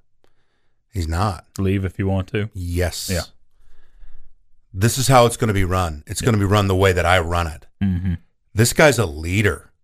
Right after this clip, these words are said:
Speaker 1: and he is leading his assistants. He's leading his players,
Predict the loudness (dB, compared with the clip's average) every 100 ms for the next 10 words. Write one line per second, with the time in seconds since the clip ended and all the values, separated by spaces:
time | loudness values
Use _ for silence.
0 | _ _ -4 0 4 4 4 -2 -8 -10
1 | -2 2 4 4 2 0 -4 -4 -2 -2
2 | -2 -6 -8 -12 _ _ _ _ _ _
3 | _ _ _ -6 0 2 2 2 -2 6
4 | 8 8 6 2 -4